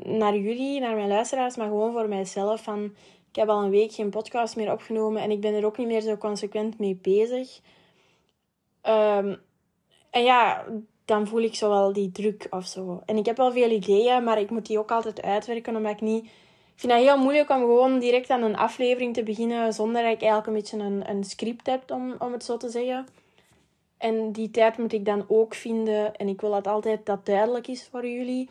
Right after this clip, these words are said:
Dus het kan zijn dat ik dan zo zelfs naar deze aflevering telu-, terugluister en dat ik denk, "Oei, ja, nee, het was heel chaotisch." Want op een gegeven moment wist ik in het begin niet echt meer wat ik aan het vertellen was, omdat ik eigenlijk heel hard afweek van het onderwerp.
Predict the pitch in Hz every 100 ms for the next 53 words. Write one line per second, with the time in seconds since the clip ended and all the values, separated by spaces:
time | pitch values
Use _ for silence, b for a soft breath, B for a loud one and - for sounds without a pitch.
0 | b b b b b b b - 240 -
1 | _ - 247 233 240 247 254 240 226 220
2 | 214 240 247 247 240 220 214 - 220 254
3 | 233 220 202 208 226 - - 226 226 233
4 | 226 - 214 202 196 196 202 202 - -
5 | 202 190 190 180 180 190 196 196 185 202
6 | 202 202 190 196 214 254 247 220 208 -
7 | - 208 208 208 202 208 220 214 214 202
8 | 196 202 208 196 202 202 196 208 - 208
9 | 196 196 196 190 190 185 196 220 220 214
10 | - 202 196 190 202 202 196 - 202 202
11 | 196 - 208 - 220 220 - 202 196 185
12 | 196 208 220 226 247